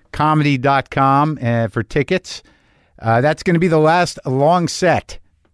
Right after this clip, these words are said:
for months, probably, which is not great for me.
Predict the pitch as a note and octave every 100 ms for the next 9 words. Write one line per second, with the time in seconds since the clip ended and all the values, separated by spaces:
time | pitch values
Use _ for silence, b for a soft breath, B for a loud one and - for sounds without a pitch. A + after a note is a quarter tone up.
0 | _ _ _ _ _ - B2 A#2 A#2+ E3
1 | C#3 - - A#2 G#2+ F#2 F#2 D#2 - -
2 | G#2+ - A2+ C#3+ D#3+ D3+ D3 C3+ C#3 B2+
3 | G#2 D#2